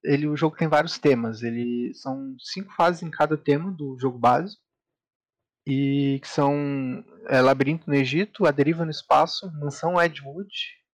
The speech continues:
e Corporação Ômega. Então, né, são uma fase meio Egito, uma fase sci-fi, uma fase meio uma mansão vitoriana e uma fase meio cyberpunk.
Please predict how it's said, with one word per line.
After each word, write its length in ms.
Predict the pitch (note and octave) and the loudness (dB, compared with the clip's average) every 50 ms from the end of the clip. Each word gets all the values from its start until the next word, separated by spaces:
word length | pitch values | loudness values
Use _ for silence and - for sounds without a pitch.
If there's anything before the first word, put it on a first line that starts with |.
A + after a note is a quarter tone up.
| _ _ | _ _
e 200 | - D3 D3 D3+ | -6 -4 -4 -4
Corporação 580 | D3 - D3+ C3 - D#3 C#3+ C#3+ - - E3 E3 | -2 -4 -6 -2 2 2 2 2 0 -2 -2 0
Ômega. 320 | C#3 A#2+ A#2 A#2 A2 A#2 | 0 2 0 0 -2 -2
Então, 240 | A#2 A#2 - B2+ B2+ | -6 -6 -6 -6 -4
né, 140 | B2+ B2+ B2+ | -4 -4 -4
são 180 | B2+ - B2+ B2+ | -6 -8 -6 -4
uma 120 | B2+ B2 | -4 -2
fase 280 | - C3 B2 A#2+ B2 B2+ | 0 -2 -2 -2 -4 -6
meio 200 | B2+ B2 A#2+ A#2+ | -4 -2 -2 -2
Egito, 500 | B2 - F3+ G3 G3+ G3+ G3 - - F3 | -4 -4 -2 -2 -2 -2 -2 -4 -8 -4
uma 180 | E3+ C#3 C3+ | -2 -2 -4
fase 720 | - - C3+ C3 B2+ B2 B2 B2+ B2 B2 A#2+ B2 C3 - _ _ _ _ | -2 0 0 0 0 0 -2 -2 -2 -2 -2 -4 -6 -10 _ _ _ _
sci-fi, 640 | - - A#2+ - - - - C#3+ D3+ D#3+ F3 E3+ D#3 | -4 -2 -2 -2 -2 0 0 2 4 4 4 2 0
uma 160 | C3+ B2+ A#2 | -2 -6 -4
fase 340 | - - B2+ B2+ B2 B2 C3 | 0 0 0 0 0 -6 -4
meio 480 | C3 C3 B2+ B2+ B2+ A#2+ A2+ A2 - _ _ _ - _ _ _ _ _ _ _ _ _ _ | -4 -2 -2 -2 -2 -4 -6 -6 -10 _ _ _ -20 _ _ _ _ _ _ _ _ _ _
uma 100 | B2+ B2 | 0 2
mansão 380 | B2 B2 A#2 - - C3+ B2 | 2 2 0 0 -2 -4 -4
vitoriana 1000 | A#2 B2 - A2+ A2+ A#2 A#2 C3 D3+ F3 F3 F3 E3+ E3+ E3+ F3 F3 E3+ E3 D#3+ - B2 | -4 -4 -4 -2 0 2 2 2 4 4 2 2 0 0 -2 -2 -4 -4 -6 -10 -10 -6
e 180 | C3 C3 C3 | -2 -2 -2
uma 200 | C3+ C3+ C3+ C3 | 0 0 -2 -2
fase 500 | - - C3 B2+ B2+ C3 C3+ C3+ C3 - _ _ _ _ _ | 0 2 2 2 2 -2 -8 -10 -10 -12 _ _ _ _ _
meio 240 | - C3+ C3 C3 C3 B2 | 0 2 2 2 2 0
cyberpunk. 720 | - - C3 B2+ C3+ C3 B2+ - _ B2 A#2 A2 - | 0 0 0 0 0 -2 -2 -2 _ -4 -4 -4 -6